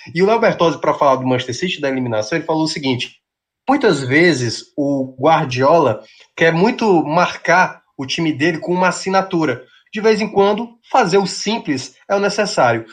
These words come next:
E o Rogério Ceni, de vez em quando, e aí não é uma comparação com o Guardiola,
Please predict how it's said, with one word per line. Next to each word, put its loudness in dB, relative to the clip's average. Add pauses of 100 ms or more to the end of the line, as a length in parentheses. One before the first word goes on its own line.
(160)
E 0
o 4
Rogério 2
Ceni, -2
de -4
vez -2
em -4
quando, -2
e -4
aí 2
não 0
é 2
uma -2
comparação 0
com -6
o 4
Guardiola, 2